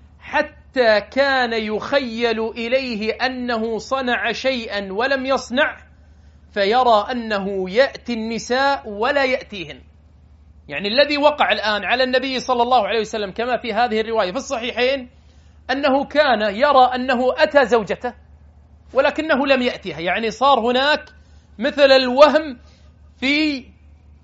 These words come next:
قربان الزوجة أو عدم قربان الزوجة، لم يكن هناك وهم في تبليغ الرسالة ولا بالوحي ولا بذلك، بل ذكرنا كثير من الأحداث حصلت من بداية المحرم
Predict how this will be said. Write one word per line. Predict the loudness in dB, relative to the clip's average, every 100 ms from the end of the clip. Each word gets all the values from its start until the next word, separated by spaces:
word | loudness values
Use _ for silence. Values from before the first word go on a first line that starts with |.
| -20 0
قربان | 2 2 2 2 4 2
الزوجة | 0 -4 -2 0 2 2
أو | 2 2
عدم | 0 0 -2
قربان | -2 0 0 0
الزوجة، | -2 -2 -2 -2
لم | 0 0 0
يكن | 2 2 0 -4
هناك | -2 -2 -2
وهم | 0 0 0 -4 -8
في | -10
تبليغ | -8 -8 -6 -6 -6
الرسالة | -6 -8 -4 -2 0 -2 -4 -6 -16 -20 -6
ولا | 0 2 2
بالوحي | 0 0 2 2 -2 -12 -16 -16 -2
ولا | 0 0
بذلك، | -2 0 0 0
بل | -2 0
ذكرنا | 0 0 0 0 -2 -2
كثير | -2 -4 -4 -4 -4 -4 -2 -2 -4 -20 -20 -20 -20 -6
من | 0 2
الأحداث | 2 0 0 2 2 2
حصلت | 0 4 4 2 -2
من | -8 -6 -4
بداية | -2 -2 0 -2 -2 -4
المحرم | -4 -4 -2 -2 2 0 0 -8